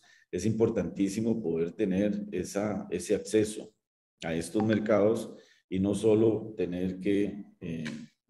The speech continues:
poder vender en un, en un solo país, sino que pudiera lograrse esta uniformidad. Esto también le da la autoridad a la, a las autoridades a nivel de la región,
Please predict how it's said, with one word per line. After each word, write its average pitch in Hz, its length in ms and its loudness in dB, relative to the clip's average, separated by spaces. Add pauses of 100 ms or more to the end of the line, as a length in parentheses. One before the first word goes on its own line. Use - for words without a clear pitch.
(180)
poder 90 280 4
vender 101 580 2
en 87 200 -4
un, 92 340 2
en 87 100 -4
un 90 80 -2
solo 98 300 0
país, 127 520 2
sino 82 280 -8
que 101 100 -2
pudiera 92 640 -4 (760)
lograrse 95 1000 0 (460)
esta 92 520 -2
uniformidad. 85 640 -4 (500)
Esto 120 240 -2
también 123 300 6
le 135 80 8
da 117 160 8
la 127 100 8
autoridad 95 420 0
a 98 40 2
la, 110 480 -2 (180)
a 90 120 -8
las 85 220 -8
autoridades 90 720 0
a 85 80 -8
nivel 87 280 -8
de 98 160 0
la 90 180 -4
región, 123 520 0